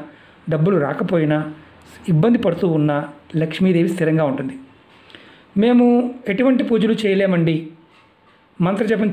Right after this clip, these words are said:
చేయలేము, మా వల్ల కాదు" అనేవారు తప్పకుండా ఈ ఉపాయం చేయండి. అంటే, కొన్ని అనివార్య కారణాల వల్ల మైలు ఉండి పూజలు చేయలేని వారు, నెలసరి ఉండి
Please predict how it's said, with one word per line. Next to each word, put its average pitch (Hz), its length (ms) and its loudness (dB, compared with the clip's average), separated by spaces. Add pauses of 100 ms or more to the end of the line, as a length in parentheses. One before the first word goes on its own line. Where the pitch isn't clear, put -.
చేయలేము, 165 560 0 (680)
మా 170 140 2
వల్ల 156 220 2
కాదు" 156 540 -2
అనేవారు 165 340 0
తప్పకుండా 175 640 -2
ఈ 175 40 0
ఉపాయం 143 300 -4 (100)
చేయండి. 127 180 -12 (1600)
అంటే, 214 440 -2 (160)
కొన్ని 233 180 0
అనివార్య 240 560 2
కారణాల 175 560 0
వల్ల 147 300 -2 (220)
మైలు 180 340 2
ఉండి 170 360 0
పూజలు 165 400 -2
చేయలేని 151 220 0
వారు, 143 400 -2 (680)
నెలసరి 196 320 0
ఉండి 185 280 0